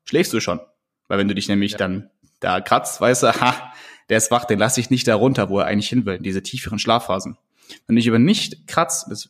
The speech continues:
Speaker 1: das wird dann drei, vier, fünf Mal dich richtig stark jucken, also wirklich unangenehm wird das Ganze werden. Wenn du dich nicht kratzt,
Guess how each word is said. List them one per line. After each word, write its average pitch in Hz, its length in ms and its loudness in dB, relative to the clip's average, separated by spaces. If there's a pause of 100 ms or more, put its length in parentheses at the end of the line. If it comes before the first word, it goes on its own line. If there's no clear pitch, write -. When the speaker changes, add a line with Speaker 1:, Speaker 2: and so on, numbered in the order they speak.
(120)
Speaker 1:
das 107 120 -6
wird 117 120 0
dann 113 120 2
drei, 127 340 2
vier, 135 300 2
fünf 170 340 0
Mal 139 200 4
dich 120 240 -4
richtig 190 540 -2
stark 135 440 0
jucken, 143 180 0
also 113 220 -2
wirklich 160 380 2
unangenehm 147 320 4
wird 104 80 2
das 101 80 -2
Ganze - 240 -2
werden. 104 320 2 (320)
Wenn 104 80 -6
du 107 60 -2
dich - 120 -4
nicht - 540 0
kratzt, - 460 -2